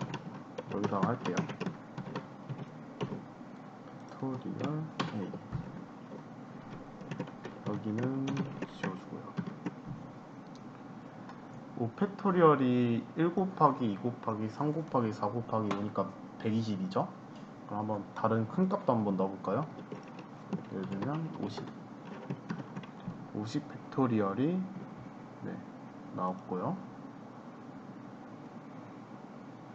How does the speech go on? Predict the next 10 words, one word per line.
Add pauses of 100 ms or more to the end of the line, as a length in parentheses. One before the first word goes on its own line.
(300)
그러면 (1040)
이십도
해볼까요?
십? (220)
십도
해볼까요? (2250)
십
팩토리얼은, (680)
네, (560)
아까